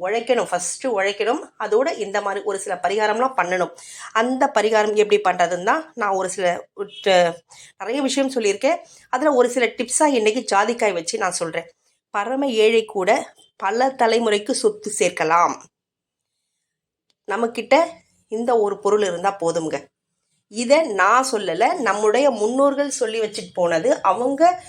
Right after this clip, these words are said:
பயன்படுத்தி வந்த அந்த மெத்தட். பழ-, இது வந்து பழைய சப்ஜெக்ட் தான், ஓல்டு சப்ஜெக்ட். Old is gold-ுன்னு சொல்லுவோம் இல்லையா? So, நம்ம மூதாதையர் பயன்படுத்திய அந்த பழைய டாப்பிக்கை தான் இப்ப நான் உங்களுக்கு கொண்டு வரேன்.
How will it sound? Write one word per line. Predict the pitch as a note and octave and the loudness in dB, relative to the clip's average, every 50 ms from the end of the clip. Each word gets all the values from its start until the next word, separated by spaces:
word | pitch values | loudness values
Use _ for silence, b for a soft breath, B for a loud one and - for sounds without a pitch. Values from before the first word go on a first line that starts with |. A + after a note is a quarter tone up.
| B B B B | B B B B
பயன்படுத்தி | - G3+ G3+ A3 A#3 B3 B3 A#3 A3+ A3+ A#3+ A#3+ | -6 -4 -4 -4 -4 -4 -4 -4 -4 -4 -2 -2
வந்த | G#3 G3 F#3 F#3 F#3+ B3 D4+ | -2 -2 -2 0 0 0 0
அந்த | - - - G3+ F#3+ G#3 A3+ B3 B3+ D4 D4 | 0 -2 -4 -4 -4 -4 -4 -2 0 2 2
மெத்தட். | B3 G#3+ F#3 F3+ F3+ - G#3+ G3+ F#3 E3 - - | 2 0 -2 -4 0 2 4 4 4 4 0 -2
பழ-, | - A#3 B3+ | -4 -4 -4
இது | B3 A3+ G#3+ | -4 -2 0
வந்து | A3+ A3+ C4+ C#4+ - | 0 2 0 0 0
பழைய | A#3 G#3+ G#3+ A#3+ C4 C#4 | 0 -2 0 0 0 0
சப்ஜெக்ட் | C4 C4 C4 A#3+ - A#3 A3 - | -2 -2 -4 -6 -6 -6 -4 -2
தான், | - - - - - _ _ b b b b b _ _ - | -2 -2 -2 -2 -8 _ _ b b b b b _ _ -6
ஓல்டு | A#3+ B3 C4+ D4 D4+ C#4+ | -2 0 2 2 2 0
சப்ஜெக்ட். | C#4 - G#3 F3+ - - E3 - - - - - _ _ _ _ _ _ _ _ _ _ _ _ _ | 0 -2 -4 -6 -6 -6 -6 -6 -10 -16 -18 -20 _ _ _ _ _ _ _ _ _ _ _ _ _
Old | - A#3 B3 B3+ A#3+ | -4 -4 -2 -2 -2
is | D4+ F4 F4+ - - - - - - | -4 -4 -4 -6 -8 -10 -12 -14 -4
gold-ுன்னு | - G#3 A3+ A3+ A3+ A3 | 4 4 4 6 6 2
சொல்லுவோம் | A3 A3 - A3 F#3 F#3 F#3+ | 0 -2 -4 -6 -4 -2 -2
இல்லையா? | F#3 F#3 F#3+ B3 C#4 C4 A3 - B B B B B B _ | -2 0 2 2 2 2 2 -2 B B B B B B _
So, | - - C4+ C4 D4+ E4 D#4+ - - _ | -4 0 2 4 4 2 0 -6 -14 _
நம்ம | - F#3+ F3 F3+ F#3 A3+ B3 C#4+ D4 | -10 -6 -6 -6 -4 -2 0 0 0
மூதாதையர் | B3+ G#3+ G#3+ A#3 A#3 B3 A#3 A#3 A#3 A#3 B3 B3 A#3+ - | 0 0 0 0 2 2 2 2 0 0 -2 -4 -4 -4
பயன்படுத்திய | - G3 F#3+ F#3+ F#3+ G3 G3+ F#3 E3+ - - D3+ D#3 G3 A3+ | -2 -2 -2 -2 -2 -2 -2 -4 -4 -4 -4 0 0 0 0
அந்த | - G#3+ G3+ F3+ E3 D#3 | 0 -2 -4 -4 -4 -4
பழைய | - F3+ F#3 F#3+ G3+ A3 A#3+ B3+ C4+ C#4 C#4 | -2 -4 -2 0 2 2 2 2 2 0 0
டாப்பிக்கை | C#4 A#3+ G#3+ G#3 - G#3+ - G3+ | 2 2 2 2 0 -2 -4 -2
தான் | G#3 C4 C4+ | -2 -2 -2
இப்ப | B3+ - G3 | -4 -4 -2
நான் | F#3+ F3+ E3+ | 0 0 0
உங்களுக்கு | E3+ F3 F#3 F#3+ A3+ A3+ | 0 -2 -6 -8 -4 -2
கொண்டு | - G3+ G3+ G3 G3+ F#3 | -2 -2 0 0 2 2
வரேன். | E3 D#3 D3 | 2 2 0